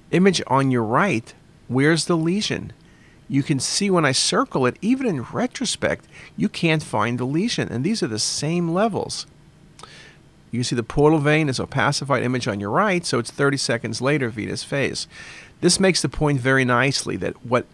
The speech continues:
ends up being very obvious lesions on this arterial phase imaging may not be very obvious if you wait a little bit longer. So it does make the point that timing is everything. Right place, right time. If you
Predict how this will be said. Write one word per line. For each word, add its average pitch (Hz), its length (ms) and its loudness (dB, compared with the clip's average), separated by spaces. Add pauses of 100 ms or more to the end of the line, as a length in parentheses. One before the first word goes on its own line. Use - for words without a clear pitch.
ends 180 320 2
up 147 140 0
being 156 280 2
very 139 300 2
obvious 151 460 2
lesions 139 480 0
on 123 220 -2
this 123 180 -2
arterial 143 520 0
phase 123 360 -2
imaging 131 480 0 (560)
may 135 220 4
not 151 460 2
be 135 120 4
very 131 420 2
obvious 143 640 0 (120)
if 127 200 -4
you 127 100 4
wait 139 260 2
a 139 60 2
little 127 240 2
bit 113 220 -2
longer. 113 520 0 (480)
So 131 200 2
it 117 100 2
does 165 300 4
make 165 220 2
the 151 100 -4
point 160 460 0
that 110 200 -4
timing 151 560 0
is 143 160 0
everything. 123 640 -4 (520)
Right 147 460 4
place, 156 460 0
right 120 360 -2
time. 120 540 -2
If 117 180 -6
you 107 120 -2